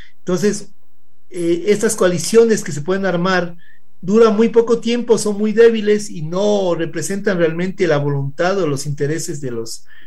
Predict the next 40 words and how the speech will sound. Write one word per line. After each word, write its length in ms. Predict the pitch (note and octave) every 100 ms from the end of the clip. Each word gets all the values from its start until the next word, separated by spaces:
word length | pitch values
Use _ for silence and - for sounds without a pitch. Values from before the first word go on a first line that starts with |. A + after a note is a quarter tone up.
| - - C#3+
eh, 200 | C#3+ D3+
ni 180 | D#3+ A3+
de 120 | A#3
los 120 | G#3
gobernantes 580 | F#3 F3 E3 F#3+ F#3+ E3+
ni 60 | E3+
de 100 | E3+
los 140 | D3+
gobernados 460 | D3 C#3 E3+ E3 C#3
en 100 | B2+
muchos 240 | - C3+
casos, 380 | F#3+ G#3 C#3+ B2
¿no? 120 | D3+
Sino 300 | D3 D3 D#3
que 220 | D#3+ D3 - - - - - D#3 C#3+
generalmente 880 | D#3 D3+ D#3+ F#3 F#3 F3+ F3+ D3+ - - - -
apelan 720 | C#3+ C#3+ C3+ F#3 F#3+ F#3 E3
a, 180 | D3+ C#3
a, 540 | - C3 B2+ - B2+ B2+
a, 260 | - B2 A#2+
a, 260 | B2 A#2+ -
a 120 | C#3
representar 480 | C#3+ D3 C#3+ D3+ F3+
intereses 540 | F3+ D#3+ F3 F#3 D#3+ D#3
muy 420 | D#3 D#3+ E3+ E3+
propios 580 | - F3 F3 F3+ E3 C#3
de 140 | C3
sus, 280 | - C#3 -
de 140 | C#3
su, 380 | C3+ C#3+ C3+ C3+
de 120 | C#3+
su, 240 | C#3 C#3 B2+
de 140 | C3+
su 120 | C3+
agenda, 420 | A#2+ F#3+ G#3 B2
¿no? 240 | A2+ F3 - - - - -
Entonces, 420 | - C4 C#4+ - - - -
en 140 | G#3+ A#3+
ese 160 | D4
entorno, 720 | D#4 - C#4 C#4 G#3+ A3 A3